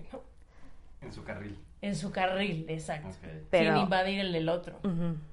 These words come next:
Speaker 3: Y eso está padrísimo, y en teoría todos dominamos que eso es amor.
Speaker 1: Exacto.
Speaker 3: En la práctica es cuando se vuelve
Speaker 1: Cabrón.
Speaker 3: complejo,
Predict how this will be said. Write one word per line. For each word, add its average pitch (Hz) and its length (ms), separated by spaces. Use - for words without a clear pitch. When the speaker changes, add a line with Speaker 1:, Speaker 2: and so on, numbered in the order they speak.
Speaker 3:
Y 214 140
eso 254 180
está 240 240
padrísimo, 220 480
y 160 100
en 156 120
teoría 196 600
todos 240 300
dominamos 185 500
que 185 120
eso 175 120
es 180 120
amor. 156 320
Speaker 1:
Exacto. 160 420
Speaker 3:
En 170 140
la 151 180
práctica 156 440
es 151 100
cuando 156 220
se 151 160
vuelve 143 420
Speaker 1:
Cabrón. 160 480
Speaker 3:
complejo, 160 680